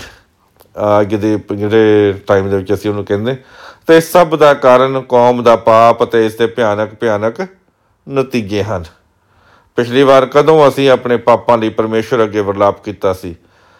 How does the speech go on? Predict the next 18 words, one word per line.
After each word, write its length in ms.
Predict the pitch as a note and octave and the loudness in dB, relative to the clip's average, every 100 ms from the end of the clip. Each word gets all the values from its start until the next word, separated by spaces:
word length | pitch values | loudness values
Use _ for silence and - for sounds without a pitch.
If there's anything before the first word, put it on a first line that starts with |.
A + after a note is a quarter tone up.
| _ _ _ _ _ | _ _ _ _ _
ਸਾਡੇ 420 | - B2 A2+ B2 A#2+ | -2 0 2 2 2
ਸਵਾਰਥ 440 | C3 B2+ B2+ - | 2 4 4 0
ਉੱਤੇ, 480 | B2 - B2 B2 C3 _ _ _ - | -6 -2 0 0 -4 _ _ _ -2
ਸਾਡੀ 280 | A#2 A2+ A#2 | -2 0 -2
ਬਗਾਵਤ 600 | G#2+ G#2+ A#2 B2 C3 C3 | -2 2 2 2 0 -4
ਉੱਤੇ 460 | B2 B2 B2 B2 - _ - _ - - | -6 -4 -2 -4 -14 _ -20 _ -20 -2
<clears throat> 560 | C#4 C4+ A#3 G3 D3+ | 2 4 4 2 0
ਕਦੋਂ 220 | C#3 C3+ | 0 2
ਵਿਰਲਾਪ 420 | B2+ A#2 A2+ G#2 - | 2 2 0 -2 -8
ਕੀਤਾ? 360 | G2+ - E2+ F2+ _ _ _ _ _ _ _ _ _ _ _ _ _ _ _ _ _ A#2+ | -14 -14 -14 -16 _ _ _ _ _ _ _ _ _ _ _ _ _ _ _ _ _ 0
ਵਿਰਲਾਪ 360 | C3 D#3+ E3 | 2 4 2
ਦੇ 160 | E3 E3+ | 2 2
ਇਸ 140 | D#3+ | 2
ਦੂਜੇ 440 | D#3 C3 C#3 B2+ C#3 | -2 -2 -2 0 2
ਅਧਿਆਏ 260 | C3 C#3 | 4 2
ਵਿੱਚ 280 | A#2+ A2+ B2+ | 2 -2 -4
ਅਸੀਂ 240 | A#2 C3 A#2+ | -4 -4 -8
ਇੱਕ 260 | B2 - | -10 -14